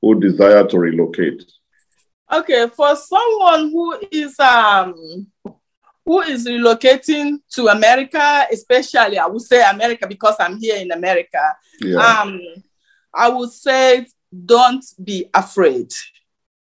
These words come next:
Speaker 2: Don't be afraid, um, to start over.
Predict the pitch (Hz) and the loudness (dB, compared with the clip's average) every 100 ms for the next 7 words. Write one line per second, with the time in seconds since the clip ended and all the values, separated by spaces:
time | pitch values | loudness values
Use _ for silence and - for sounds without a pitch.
0 | _ _ _ _ _ - 240 302 302 269 | _ _ _ _ _ 0 2 4 4 2
1 | - 196 190 - 233 190 165 165 170 165 | 4 2 2 0 4 4 2 2 4 4
2 | 156 151 175 _ _ _ _ - 214 - | 0 -10 _ _ _ _ _ -12 -12 0
3 | 208 220 - _ 208 202 160 139 | 2 2 -4 _ 4 4 0 -8